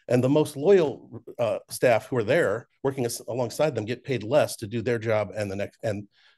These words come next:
and this temporary person's job too. And so, uh, that's,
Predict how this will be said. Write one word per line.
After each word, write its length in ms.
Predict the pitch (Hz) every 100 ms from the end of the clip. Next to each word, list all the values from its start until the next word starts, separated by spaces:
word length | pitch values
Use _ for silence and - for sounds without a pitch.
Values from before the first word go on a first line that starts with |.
| _
and 200 | 113 104
this 300 | 98 90 - _
temporary 400 | 139 113 104 90
person's 400 | 85 - - 85
job 300 | - 87 87
too. 320 | - 87 67 -
And 140 | 101
so, 380 | - 120 101 - _ _ _ _ _ 135
uh, 220 | 120 110
that's, 480 | 117 165 165 -